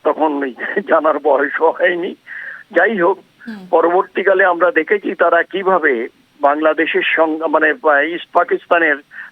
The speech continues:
Speaker 1: সঙ্গে বি-, তাদের ব্যবহারটা ছিল পশ্চিম, পশ্চিম পাকিস্তানের, যার জন্যে মুজিবুর রহমান যখন ডাক দিলেন যে এবারে আর আমরা মানব না, আমাদের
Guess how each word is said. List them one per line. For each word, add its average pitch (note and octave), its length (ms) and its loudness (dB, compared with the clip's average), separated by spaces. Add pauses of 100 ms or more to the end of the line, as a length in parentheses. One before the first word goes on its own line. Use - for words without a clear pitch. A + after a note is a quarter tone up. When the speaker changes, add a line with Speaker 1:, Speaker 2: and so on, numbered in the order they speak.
Speaker 1:
সঙ্গে E3+ 340 2 (180)
বি-, D3+ 440 2 (260)
তাদের D#3+ 260 2
ব্যবহারটা E3 520 2
ছিল E3+ 260 0
পশ্চিম, E3 500 0 (200)
পশ্চিম D#3 360 -4
পাকিস্তানের, A#2+ 640 -4 (640)
যার E3+ 200 2
জন্যে G3+ 480 2 (160)
মুজিবুর F3 520 2
রহমান F#3 460 2
যখন E3+ 280 2
ডাক D3 260 0
দিলেন D#3 500 0 (540)
যে D#3+ 360 4 (1120)
এবারে F#3 480 4
আর F3+ 220 4 (640)
আমরা F3 380 2
মানব D#3+ 340 0
না, G3 100 2
আমাদের F3 460 2